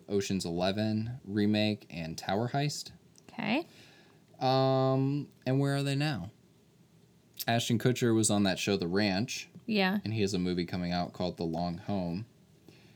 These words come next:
Speaker 1: Katherine Heigl was in Suits, The Nut Job, and The Nut Job Two.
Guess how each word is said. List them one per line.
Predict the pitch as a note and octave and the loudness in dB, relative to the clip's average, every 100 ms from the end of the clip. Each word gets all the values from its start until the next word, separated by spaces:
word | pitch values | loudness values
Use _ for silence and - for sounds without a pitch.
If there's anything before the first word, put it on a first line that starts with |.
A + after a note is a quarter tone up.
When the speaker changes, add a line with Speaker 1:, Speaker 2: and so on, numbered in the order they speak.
| - - | -20 -2
Speaker 1:
Katherine | C3+ C3 C3 | 0 2 2
Heigl | A#2+ A#2+ A2+ | 2 4 4
was | G#2 G2 | 4 2
in | E2+ | 0
Suits, | - - A#2+ D3+ - - - - - - - | 0 2 2 2 0 -4 -4 -12 -20 -20 -6
The | A2+ | 0
Nut | G2 G2 - B2 | 2 2 0 -2
Job, | A2 F2+ F2+ A2+ C3 - - - - | 0 0 0 -2 -4 -10 -20 -12 -2
and | G2 G2 | 0 2
The | |
Nut | F#2 F2+ F2 | 2 -2 -4
Job | F2 E2+ | -4 -6
Two. | - C3 A2+ F2+ G#2 | -2 2 2 2 -4